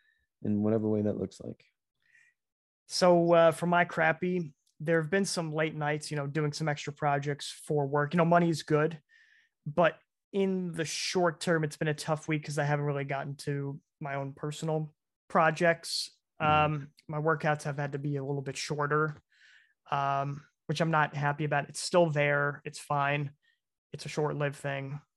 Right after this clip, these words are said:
Speaker 2: but at the same time, I'm, I, I'm gonna be okay. I've got a good head on my shoulders, but I guess I have perfection in my mind when it comes to the week, 'cause this week went by, like, two weeks within one. It was long.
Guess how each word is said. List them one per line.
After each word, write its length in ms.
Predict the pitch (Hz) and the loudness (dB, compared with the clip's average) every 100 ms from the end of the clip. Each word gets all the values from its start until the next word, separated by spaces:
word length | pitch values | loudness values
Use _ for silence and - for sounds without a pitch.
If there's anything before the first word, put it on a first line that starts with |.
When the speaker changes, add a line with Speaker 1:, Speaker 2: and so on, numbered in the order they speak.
| _ _ _ - | _ _ _ 2
Speaker 2:
but 240 | 156 147 - _ _ _ - | 4 4 -2 _ _ _ -10
at 80 | 147 | -8
the 60 | 147 | -6
same 260 | 165 147 | -4 -2
time, 280 | 143 143 139 | -2 -2 -2
I'm, 220 | 139 139 _ - | -6 -8 _ -6
I, 160 | 147 - - | -4 -4 -4
I'm 100 | 151 | 0
gonna 160 | 151 | 0
be 140 | 143 143 | 0 -4
okay. 600 | 131 143 139 139 139 139 _ _ - | -4 -2 0 0 -2 -8 _ _ -10
I've 200 | 143 135 | -10 -4
got 140 | - 143 | 0 0
a 40 | |
good 200 | 139 135 | -2 -4
head 180 | 135 135 | -4 -6
on 100 | 135 | -6
my 120 | 135 | -8
shoulders, 440 | 131 135 135 135 - | -8 -10 -8 -10 -8
but 260 | 143 135 - _ _ _ _ _ _ _ _ _ _ _ _ _ _ _ _ _ | -8 -8 -10 _ _ _ _ _ _ _ _ _ _ _ _ _ _ _ _ _
I 60 | 160 | -2
guess 200 | 160 151 | -2 0
I 60 | 156 | -2
have 140 | 143 | -2
perfection 600 | - 147 143 139 151 143 - | -6 -4 -4 -4 -6 -6 -6
in 100 | 143 | -6
my 160 | 135 | -4
mind 280 | 139 131 131 | -6 -8 -8
when 100 | 131 | -12
it 80 | 135 | -12
comes 300 | - 131 - | -10 -10 -12
to 80 | 135 | -12
the 100 | 131 | -10
week, 360 | 131 131 - - | -10 -14 -18 -10
'cause 160 | 147 | -8
this 200 | 156 170 156 | -6 -8 -8
week 180 | 147 | -8
went 180 | 143 131 | -8 -10
by, 200 | 139 135 | -8 -6
like, 180 | 131 131 _ _ _ _ _ | -8 -12 _ _ _ _ _
two 200 | - 214 | 2 2
weeks 280 | 170 160 - | 2 -2 -4
within 400 | 147 151 139 131 | -4 -2 -4 -4
one. 220 | 147 131 | -6 -6
It 40 | |
was 160 | 139 135 | -10 -10
long. 360 | 139 131 135 | -10 -10 -12